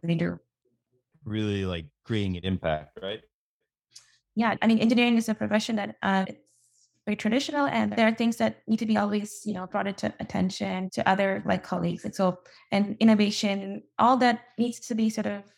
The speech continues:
Speaker 1: disseminated, right? So it is a peer-driven system. So we support one another, um, and we try to advance our research and profession with one another. So it's a very collaborative thing.
Speaker 2: It's great to hear.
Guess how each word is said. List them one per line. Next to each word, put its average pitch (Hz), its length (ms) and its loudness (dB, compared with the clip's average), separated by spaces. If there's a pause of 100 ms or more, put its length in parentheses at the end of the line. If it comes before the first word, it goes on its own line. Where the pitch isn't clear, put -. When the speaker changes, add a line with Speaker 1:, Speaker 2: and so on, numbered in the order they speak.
(280)
Speaker 1:
disseminated, 214 640 -2
right? - 240 -6
So 208 280 0 (200)
it 294 120 4
is 359 140 2
a 339 80 2
peer-driven 220 1160 0
system. - 520 -8
So 180 240 -6 (320)
we 214 560 0
support 233 320 0
one 226 100 4
another, 220 540 4 (160)
um, 202 340 -2 (340)
and 190 240 -4
we 208 140 -4
try 208 300 -4
to 208 200 -2
advance 208 400 0
our 190 400 -4 (100)
research 202 580 -4
and 185 180 -2
profession 190 720 -6
with 190 220 -6
one 185 120 0
another. 180 380 -2
So - 160 -8
it's - 160 -8
a 190 60 -2
very 196 200 2
collaborative 175 540 -4 (260)
thing. 180 280 -8 (1200)
Speaker 2:
It's - 100 -20
great - 180 -6
to 90 80 -6
hear. 113 340 -2